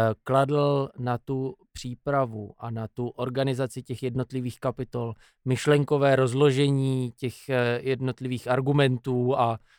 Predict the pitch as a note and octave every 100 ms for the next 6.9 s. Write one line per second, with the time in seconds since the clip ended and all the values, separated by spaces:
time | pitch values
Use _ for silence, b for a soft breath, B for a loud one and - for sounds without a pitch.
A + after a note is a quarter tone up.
0 | b - B2 B2+ B2+ B2 B2+ B2 C3+ -
1 | C3+ C#3+ C#3+ C#3 C3 A#2+ - C3+ C3 C3+
2 | B2 - C3 B2 b b b - C3+ C#3+
3 | D#3+ E3+ - E3+ D#3 C#3 C#3 D3+ D3+ C#3+
4 | C#3+ C3+ B2+ - D3 C#3+ C#3 - b b
5 | b _ - D#3+ D3+ D#3+ - - D#3 C#3+
6 | C3+ C#3+ D3 C#3+ C#3+ D3 D3+ D3+ D3